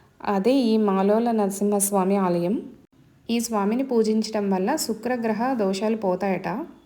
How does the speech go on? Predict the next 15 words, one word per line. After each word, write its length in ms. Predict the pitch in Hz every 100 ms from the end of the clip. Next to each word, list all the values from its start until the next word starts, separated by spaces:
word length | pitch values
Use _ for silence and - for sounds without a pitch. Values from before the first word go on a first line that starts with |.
| - - - - 220
నాలుగవ 460 | 208 208 233 269
ఆలయం 440 | 247 214 208 220 302
క్రోధ 340 | 269 202 196
నరసింహస్వామి. 1040 | 240 226 202 220 208 208 - 196 180 185 302 - - - - _ _ 233
ఈ 80 |
ఆలయంలో 560 | 220 202 233 269 269 233
స్వామి 420 | 220 220 196 214 220
భూదేవి 540 | 196 202 208 233 233 233
సమేతుడై 580 | 220 202 196 196 208
ఉంటారు. 460 | 233 196 190 175 240 381 - - -
భూదేవి 500 | 202 208 233 277 285
సమేతుడుగా 800 | 277 233 208 220 220 220 208 202 196 196 -
సోమకాసుని 960 | - 226 208 233 262 240 233 240 220 311 311 - -
చంపినందుకు 680 | - 214 208 233 233 220 220
గాను 360 | - 202 196